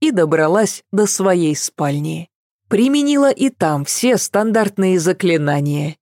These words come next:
и, привычно разглаживая покрывало на постели, вдруг услышала негромкие шаги. Замерла. Глеб вернулся? Или в дом вошел кто-то чужой?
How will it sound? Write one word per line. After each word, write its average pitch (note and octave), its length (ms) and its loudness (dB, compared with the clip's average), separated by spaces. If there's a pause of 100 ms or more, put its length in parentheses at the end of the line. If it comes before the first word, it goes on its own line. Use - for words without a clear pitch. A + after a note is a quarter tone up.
и, G3 140 2
привычно D#3+ 720 0
разглаживая D3+ 800 0
покрывало D#3 720 0
на D3+ 160 0
постели, E3 800 0 (420)
вдруг A3 400 -4
услышала G#3+ 680 0
негромкие G3+ 720 -2
шаги. D#3 580 -2 (680)
Замерла. D3+ 960 -4 (560)
Глеб E3+ 420 -2
вернулся? E3+ 720 0 (380)
Или G3 240 2
в F#3+ 80 0
дом G3+ 240 0
вошел G3 380 0
кто-то F#3+ 400 -4
чужой? E3 580 -2